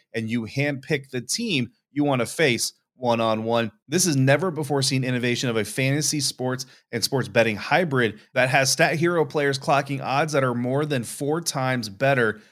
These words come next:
than traditional sites. Why? Because you don't have to compete against thousands of experts or unknowns. Stat Hero puts you in control of your fate. With Stat Hero, you are in control of the stakes.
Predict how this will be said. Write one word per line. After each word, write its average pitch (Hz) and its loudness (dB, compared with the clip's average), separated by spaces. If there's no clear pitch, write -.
than 117 -8
traditional 117 -4
sites. 107 0
Why? 117 2
Because 160 0
you 180 4
don't 175 -2
have 165 -4
to - -10
compete 151 0
against 139 -2
thousands 151 2
of 107 -2
experts 110 0
or 110 -2
unknowns. 101 -2
Stat 123 4
Hero 135 2
puts 120 -4
you 120 0
in 117 -6
control 117 2
of 107 -4
your 104 0
fate. 117 2
With 104 -6
Stat 107 4
Hero, 123 0
you 117 0
are 123 0
in 120 -6
control 127 -2
of 117 -4
the 98 -8
stakes. - 0